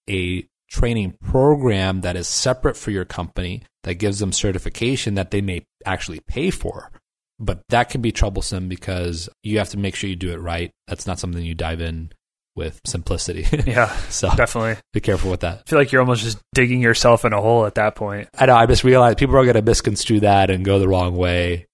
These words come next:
Speaker 1: because companies have gotten into trouble in that regard as well.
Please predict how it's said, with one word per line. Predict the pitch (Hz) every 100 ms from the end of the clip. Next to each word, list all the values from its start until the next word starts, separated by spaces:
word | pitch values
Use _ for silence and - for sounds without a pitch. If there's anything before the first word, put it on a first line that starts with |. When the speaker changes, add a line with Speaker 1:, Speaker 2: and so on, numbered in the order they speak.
| -
Speaker 1:
because | - 101 92 -
companies | - 120 110
have | 101
gotten | 98 95
into | 90
trouble | 85 98 92 85
in |
that | 87 87
regard | 85 85 80
as | 80
well. | 85 82